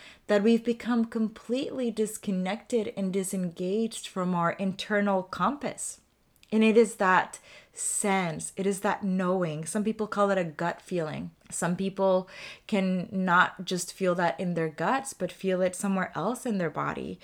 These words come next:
You know, I've had conversations with people who,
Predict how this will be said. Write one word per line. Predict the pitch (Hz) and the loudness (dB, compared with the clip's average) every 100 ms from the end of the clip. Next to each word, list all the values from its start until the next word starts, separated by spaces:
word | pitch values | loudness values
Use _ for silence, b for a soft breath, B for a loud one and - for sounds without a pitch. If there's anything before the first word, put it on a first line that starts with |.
| B B B B | B B B B
You | 190 | 2
know, | 185 180 175 175 | 4 4 4 2
I've | 190 180 | 0 0
had | 185 185 185 | 0 0 2
conversations | 220 196 196 180 202 190 185 | 2 0 0 -4 -2 -2 -2
with | 180 | -4
people | 190 180 185 180 | -4 -2 -2 -2
who, | 190 175 165 | -2 -2 -2